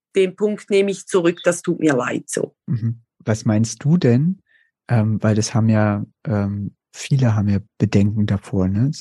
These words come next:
Speaker 2: Also im Social Media unterwegs zu sein, auch die, ähm, eine Leserechtschreibschwäche haben. Was, was ist denn deine Meinung dazu? Wa-, woher kommt es, also die Befürchtung noch im Erwachsenenalter?
Speaker 1: Ja, ich glaube einfach, weil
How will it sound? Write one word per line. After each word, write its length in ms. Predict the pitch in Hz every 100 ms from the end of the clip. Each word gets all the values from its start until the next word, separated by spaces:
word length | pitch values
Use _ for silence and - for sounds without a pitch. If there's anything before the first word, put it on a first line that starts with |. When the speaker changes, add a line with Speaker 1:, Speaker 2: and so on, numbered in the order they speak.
| -
Speaker 2:
Also 260 | - 98 98
im 360 | - 104 95
Social 320 | - - 113 113
Media 280 | 120 127
unterwegs 420 | 117 120 110 113 -
zu 80 |
sein, 260 | 110 107 101
auch 140 | -
die, 360 | - 113 104 101 -
ähm, 500 | 101 98 98 104 120 _ _ _
eine 100 | 107
Leserechtschreibschwäche 960 | 101 104 104 104 - 104 - 110 113 107
haben. 360 | 104 113 123 _ _ -
Was, 300 | - 104 - - - _
was 200 | - 101
ist 140 | 113 113
denn 140 | 104
deine 300 | 104 107 120
Meinung 320 | 120 110 113
dazu? 480 | 113 107 - 120 110
Wa-, 260 | - 104 95 - _ _ _ _
woher 320 | - 123 127
kommt 380 | 117 - 123 -
es, 300 | 120 151 - -
also 200 | 104 104
die 260 | 98 104
Befürchtung 760 | 107 104 - 147 156 - 151 123
noch 220 | 117 113 -
im 360 | 113 107 107 113 - _ _ _
Erwachsenenalter? 1200 | 110 101 101 - - 107 - 95 98 - 113 117 _ _ -
Speaker 1:
Ja, 320 | - 220 240
ich 200 | 269 -
glaube 640 | 262 247 233 220 233 226
einfach, 580 | 202 233 262 - 262 -
weil 460 | 233 226 220 220